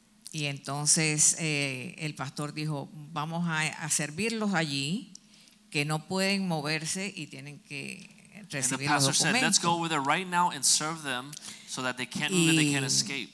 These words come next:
Speaker 1: y en ese momento, eh, mi hija quiso tomar fotos.
Speaker 2: And at that moment, my daughter wanted to take pictures.
Speaker 1: Y, y acá el pastor Joaquín le dijo, "No, Tessy, yo las voy a tomar".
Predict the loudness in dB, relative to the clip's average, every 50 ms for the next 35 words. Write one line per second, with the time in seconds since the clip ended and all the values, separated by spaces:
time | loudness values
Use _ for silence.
0 | -8 -4 -2 0 0 0 2 2 4 4 4 4 4 2 2 2 2 2 2 2
1 | 2 0 -2 -4 -2 0 2 2 2 2 0 -2 -8 -8 -6 -4 -2 -2 -2 -2
2 | -2 -2 -2 -4 -4 -6 -8 -10 -10 -8 -4 -2 2 2 2 2 2 0 -2 0
3 | 0 0 -2 -2 0 0 0 0 0 -2 -2 -2 -4 -4 -6 -8 -6 -4 -4 -4
4 | -4 -6 -8 -12 -12 -10 -10 -4 -2 -2 -2 0 0 -2 -2 -2 -6 -6 -6 -10
5 | -6 -4 -2 -2 -4 -4 -2 -2 -2 -2 0 -2 -4 -6 -6 -10 -8 -8 -10 -10
6 | -8 -10 -8 -6 -6 -6 -6 -4 -4 -2 -2 -4 -4 -4 -2 -2 -2 -2 -4 -6
7 | -6 -8 -8 -6 -2 -2 -2 -2 -2 -2 -4 -6 -4 -4 -4 -4 -4 -4 -6 -6
8 | -8 -6 -6 -6 -6 -4 -4 -6 -4 -4 -2 -2 -2 -4 -4 -6 -8 -10 -10 -10
9 | -6 -4 -4 -2 -2 -2 -2 -4 -6 -8 -8 -6 -4 -4 -4 -4 -6 -8 -12 -10
10 | -2 0 0 2 2 0 -2 -2 -2 -4 -4 -4 -6 -8 -8 -8 -10